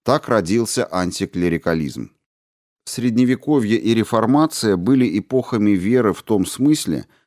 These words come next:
что разум служил вере и подчинялся власти. Для католика это была церковная власть, для протестанта — власть Библии. Но в любом случае на первом месте было Слово Божье, а не мысли человека.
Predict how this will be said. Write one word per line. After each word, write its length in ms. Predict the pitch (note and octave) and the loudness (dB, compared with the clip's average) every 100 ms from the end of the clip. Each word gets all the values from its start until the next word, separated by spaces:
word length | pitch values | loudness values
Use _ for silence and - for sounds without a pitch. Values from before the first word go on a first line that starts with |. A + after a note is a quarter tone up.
| _ | _
что 260 | - - G#2+ | -16 -4 0
разум 460 | G2 C3 C#3 B2 A2 | 2 0 0 0 -2
служил 480 | - G2+ F#2+ G#2 | -2 -2 0 0
вере 360 | E2 F#2 A#2 A2+ | 0 0 2 2
и 160 | E2+ F2+ | 0 -4
подчинялся 760 | - E2 - E2+ E2 D#2+ - | -4 -6 -2 0 0 -2 -4
власти. 520 | F2 E2+ C2+ - - - _ _ _ _ _ _ _ _ - | -2 -2 -4 -8 -16 -18 _ _ _ _ _ _ _ _ -10
Для 240 | F2 A2 | -2 0
католика 640 | A2 B2+ E3+ F#3 E3 D#3+ - | 0 -2 0 0 0 -4 -2
это 220 | C3 D3 | -4 -2
была 260 | C3 C3+ C3+ | 0 2 0
церковная 720 | - C#3 - G#2+ E2+ E2+ D#2+ | -2 -4 0 0 2 0 0
власть, 560 | E2 D#2+ D#2 - - _ | -2 -2 -4 -12 -18 _
для 260 | E2+ F#2 | -2 -2
протестанта — 760 | F#2 F#2 - F2+ - A#2 C3+ B2+ | 0 -4 -4 -8 -2 -2 0 -2
власть 360 | G#2 F#2 F#2 F2+ | 0 2 0 -2
Библии. 600 | G2 G#2+ E2 C#2 A1 - _ _ _ _ | -2 -2 -2 -6 -8 -14 _ _ _ _
Но 160 | F2+ G#2+ | 0 2
в 80 | G#2 | 2
любом 320 | A2 D3 F3+ | 0 0 -2
случае 480 | - D#3 D#3 - C3+ | -2 -2 -2 0 0
на 140 | A#2 | 0
первом 420 | - C3+ A#2+ A2+ | 2 0 2 0
месте 380 | F#2+ A2 B2 - | 2 0 -2 -6
было 320 | E2+ G2 G#2+ | -2 0 0
Слово 460 | G2+ B2 C3 A2 E2+ | -2 -2 0 0 0
Божье, 540 | D#2+ F2 D#2 C#2 C#2 - | 0 -2 -2 -6 -12 -6
а 120 | F2+ | -2
не 120 | E2+ | 0
мысли 380 | D#2+ E2 - F2 | 0 -2 -4 -8
человека. 640 | - E2+ D#2+ C#2+ A1 - | -6 -4 -2 -4 -10 -16